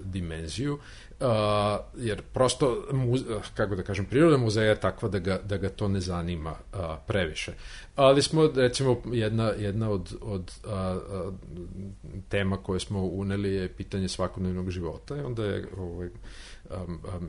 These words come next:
Mila Turajlić, a, a, dokumentarijskinja, jel, a, iz, iz, iz Beograda, napravila je jednu vrlo, a, onako zanimljivu i zabavnu, a, video instalaciju od dvanaest ekrana na kojima se vrte inserti iz različitih popularnih,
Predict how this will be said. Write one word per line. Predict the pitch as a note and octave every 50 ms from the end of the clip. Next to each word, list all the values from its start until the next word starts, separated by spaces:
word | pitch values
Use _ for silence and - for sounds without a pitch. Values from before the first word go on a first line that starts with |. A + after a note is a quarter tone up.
| - F#2
Mila | G2 F#2+ F#2 F2+ F2+
Turajlić, | E2+ - - F#2 D#2 D#2 F2+ G#2+ C3+ D#3+ D#3 - - - -
a, | - -
a, | G2 F2+ F2+ F2 F2 F2 - - F#2+ F#2 - F2+ E2 C2+ C2 A#1+ - - - -
dokumentarijskinja, | G2 G2 F#2 F#2+ - - F#2+ F2 E2+ D#2+ - F2 D#2+ E2+ F#2+ F#2 - - - C#3 C#3 C#3 A2+
jel, | F#2+ F#2 G2+ C#3 D3+ - - -
a, | G2+ G2 F#2 F#2+ F2 - G2
iz, | G#2 F#2+ F2+ G#2+ - -
iz, | F#2+ F2 G2 - -
iz | G#2 F#2+
Beograda, | F#2 G2 G#2+ G2 F#2+ G2 G#2+ A#2+ C3 B2+ C#3 A#2 - - - - - -
napravila | A#2+ A2+ A#2 - C3+ A#2 A2 A2 G#2
je | F#2
jednu | F2+ F#2 F#2 G#2+ G2+
vrlo, | F#2+ G2+ G#2+ A2 A2 G#2+ G#2 F#2 E2+ D#2 - - -
a, | G2 F#2
onako | F2+ F2+ F2+ E2 E2+ - - - F2 - - -
zanimljivu | - - G2 F#2+ F#2 F#2 F2+ F#2 F#2 G#2 G2 F#2+ F2+
i | F2
zabavnu, | F2+ E2+ E2 E2 E2 F#2+ F#2+ F2 F#2+ F2 E2+ E2 D#2 - - - - - - -
a, | - B2 G#2
video | F#2 F2 G2+ F#2 F#2 A2 F#2+ E2+
instalaciju | E2+ E2+ - - G#2 F2 F2 E2+ F2 F#2 - - A#2 G#2+ G2+
od | F#2
dvanaest | F2 E2+ E2+ E2+ F#2 G2 - - G2+
ekrana | - - - E2+ G2 A#2+ C3+
na | C3 A#2
kojima | - A2+ A2 G#2+ G2+
se | - - G#2+
vrte | G2 G2+ G2 - - A#2
inserti | G2+ G2+ - - A2+ G#2+ - - - F2+ E2+
iz | F2 F2 F2 F2+
različitih | F2+ F2 E2+ E2+ E2+ G2+ - - - F#2+ F2
popularnih, | - - F2+ - - - G2 F#2 E2+ E2+ E2 E2 D#2 - - -